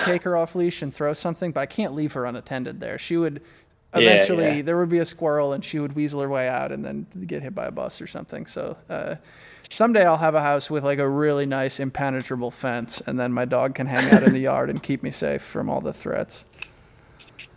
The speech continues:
Speaker 2: That'd be cool. It's the dream.
Speaker 1: Yeah, it's the dream. But, uh, no, we just take her on lots of walks now, so that's good.
Speaker 2: Yeah, that's what we do, too. We don't really have a yard space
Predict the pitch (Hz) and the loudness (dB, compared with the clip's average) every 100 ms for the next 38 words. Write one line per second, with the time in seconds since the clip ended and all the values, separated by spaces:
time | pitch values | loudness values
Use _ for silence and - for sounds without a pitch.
0 | _ - - 117 98 101 117 120 127 - | _ -18 2 2 2 -2 0 0 -4 -8
1 | 131 117 117 107 110 - - - - - | -4 2 4 2 0 -8 -8 -4 -2 0
2 | - 156 - - 190 - - - - - | -2 -4 -8 -4 -4 -4 -4 -4 -6 -12
3 | - - - - 58 - 147 180 190 - | -6 -2 0 -2 -2 -2 2 4 4 2
4 | 131 123 123 95 - - 78 - - 58 | 0 0 0 -2 -2 -2 -2 -4 -6 -6
5 | - - - - 67 - - - - - | -4 -4 -6 -4 -4 -6 -10 -20 -20 -20
6 | - - - - - - - - - - | -20 -20 -20 -20 -20 -20 -20 -20 -10 2
7 | - 160 160 131 131 143 - 165 170 - | 8 10 10 4 4 0 4 4 4 2
8 | 175 151 143 147 139 131 131 139 - 135 | 2 2 6 6 6 6 6 4 2 -4